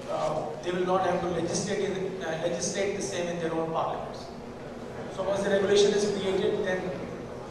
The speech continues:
uh, they will have to follow that. So in the regulation, a lot of things are happening. And we'll see how, uh, this, uh, discussion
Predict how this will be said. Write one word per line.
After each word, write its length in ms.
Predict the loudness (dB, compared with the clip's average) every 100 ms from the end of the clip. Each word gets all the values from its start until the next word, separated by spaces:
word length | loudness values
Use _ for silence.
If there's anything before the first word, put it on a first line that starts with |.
| -8
uh, 320 | -4 0 0 -2 -4 -2
they 120 | 0
will 100 | 2
have 240 | 2 2
to 40 | 0
follow 380 | 0 0 0 -2
that. 160 | -4 -6 -10 -10 -12 -12 -12 -14 -12 -12 -8
So 60 | -2
in 80 |
the 60 | 2
regulation, 500 | 4 8 8 8 6
a 40 |
lot 200 | 8 8
of 80 | 8
things 160 | 4 2
are 80 | 2
happening. 320 | 0 -2 -6 -8 -10 -12 -12 -12 -12 -8 -2
And 180 | 0 2
we'll 80 |
see 200 | 2 2
how, 640 | 6 8 10 10 6 2 -2 -4 -8 -2
uh, 320 | 2 2 2
this, 320 | 2 0 0 0
uh, 160 | 0
discussion 380 | 0 -2 -4